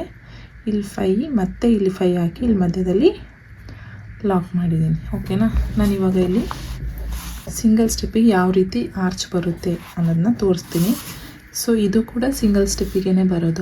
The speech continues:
ಆರ್ಚು, ನೋಡ್ತಾ ಇರ್ಬೋದು ಹೇಗಿದೆ ಅಂತ. ಇದೇ ರೀತಿ ನಾನಿಲ್ಲಿ, ಆ,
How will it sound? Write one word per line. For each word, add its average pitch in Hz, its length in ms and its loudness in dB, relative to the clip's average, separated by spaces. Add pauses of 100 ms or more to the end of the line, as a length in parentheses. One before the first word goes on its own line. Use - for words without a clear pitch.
(140)
ಆರ್ಚು, 165 300 -2 (800)
ನೋಡ್ತಾ 185 400 -2
ಇರ್ಬೋದು 170 340 -2 (420)
ಹೇಗಿದೆ 180 400 0
ಅಂತ. 170 140 0 (680)
ಇದೇ 208 140 6 (120)
ರೀತಿ 190 260 -2 (520)
ನಾನಿಲ್ಲಿ, 190 380 4 (920)
ಆ, 196 60 2